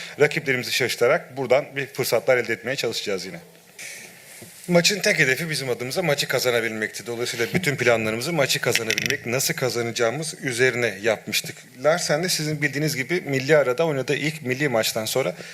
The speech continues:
yedi gün idman yapma fırsatı bulamamıştı. Yedi gün sakatlığı dolayısıyla idmanlardan uzak kalmıştı. Erense o milli arada hep bizimle birlikteydi. O da çalışmalarını sürdürmüştü. Yine özellikle belki son maça bakacak olursanız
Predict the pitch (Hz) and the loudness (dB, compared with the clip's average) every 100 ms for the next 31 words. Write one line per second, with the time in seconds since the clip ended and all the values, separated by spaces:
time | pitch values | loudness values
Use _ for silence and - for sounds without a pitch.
0 | - - 113 147 147 165 175 127 127 160 | -18 0 2 2 0 0 0 -2 0 0
1 | 151 139 - 131 - 123 123 185 165 127 | 2 2 2 -4 -2 -2 0 2 4 4
2 | 107 101 - 110 113 120 117 127 - 120 | 2 -4 -4 0 2 2 -2 -4 -6 -6
3 | 113 - 143 113 107 139 - 123 156 156 | -6 -4 -2 -2 -2 -2 -2 -2 -2 -4
4 | - - 139 131 123 127 127 175 123 120 | -16 -4 -2 2 2 4 4 2 2 0
5 | 123 - 98 95 95 - 170 127 135 135 | 0 2 0 0 -4 -4 -2 2 4 4
6 | 131 160 175 147 131 127 127 117 147 143 | 2 -4 -4 -4 -4 2 4 4 2 0
7 | 156 156 147 131 123 113 95 98 101 110 | -2 -2 -2 0 0 0 0 -2 -2 -2
8 | 110 151 - 123 143 147 - - - 135 | -2 0 0 2 2 -2 -14 -14 -2 0
9 | 120 120 120 139 143 - 156 135 139 135 | 0 -2 0 0 -4 -2 0 0 -2 -2
10 | - 135 160 165 208 185 185 180 170 165 | -2 -4 -4 0 2 4 4 2 2 2
11 | 160 139 160 170 147 117 - 113 113 107 | 2 0 0 0 0 -2 -4 -2 0 -2
12 | 113 127 160 | -2 -4 -6